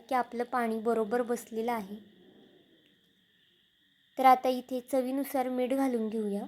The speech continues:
आणि भात व्यवस्थित हलवून घेऊया आपण. अशा पद्धतीने एकदा तुम्ही भात नक्की ट्राय करून बघा.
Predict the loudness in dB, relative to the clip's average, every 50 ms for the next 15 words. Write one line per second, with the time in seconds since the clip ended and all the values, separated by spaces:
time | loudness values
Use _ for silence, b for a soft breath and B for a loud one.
0 | -10 -16 _ _ _ _ _ _ _ _ _ _ _ _ _ _ _ _ _ _
1 | _ _ _ _ _ _ _ _ _ _ -20 _ _ _ -4 -4 -2 -2 -4 -6
2 | -4 -2 -2 -2 -4 -2 0 0 0 0 0 -4 -6 -8 -10 -10 -6 -4 -2 0
3 | 0 0 0 0 0 0 0 2 2 2 0 -2 -4 -6 -8 -10 -10 -10 -12 -18
4 | _ _ _ _ _ _ _ _ _ _ _ _ _ _ _ _ _ _ _ _
5 | _ _ _ _ _ _ _ _ _ _ _ _ _ _ _ _ _ _ _ _
6 | _ _ _ _ _ _ _ _ b b b b b b -4 -2 0 0 -2 -2
7 | -2 -2 0 0 0 0 0 -4 -2 -2 -2 -2 -2 -2 -2 -2 -2 -4 -2 -2
8 | -2 -4 -6 -6 -4 -6 -6 -6 -6 -8 -10 -10 -4 -4 -2 -2 -2 -2 -2 -2
9 | -2 -2 -2 -2 -2 -2 -4 -4 -6 -12